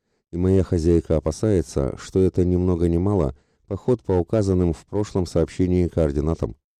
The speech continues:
«Они неправильные, там ничего нет», как бы между делом вставил Мирослав.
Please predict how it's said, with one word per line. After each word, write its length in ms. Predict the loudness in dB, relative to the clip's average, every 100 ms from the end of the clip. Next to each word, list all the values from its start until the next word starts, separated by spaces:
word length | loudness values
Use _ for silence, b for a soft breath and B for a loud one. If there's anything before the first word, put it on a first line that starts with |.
| _ _ _ _ _
«Они 280 | -10 -2 0
неправильные, 760 | 0 0 0 2 2 0 -4 -10 _ _
там 180 | -8 -2
ничего 340 | -2 0 2 2
нет», 280 | 2 -2 -8 _ _ _
как 180 | -8 -2
бы 100 | 0
между 280 | 0 0 -2
делом 320 | 2 2 0
вставил 380 | -2 -2 0 0
Мирослав. 480 | -2 -4 -4 -8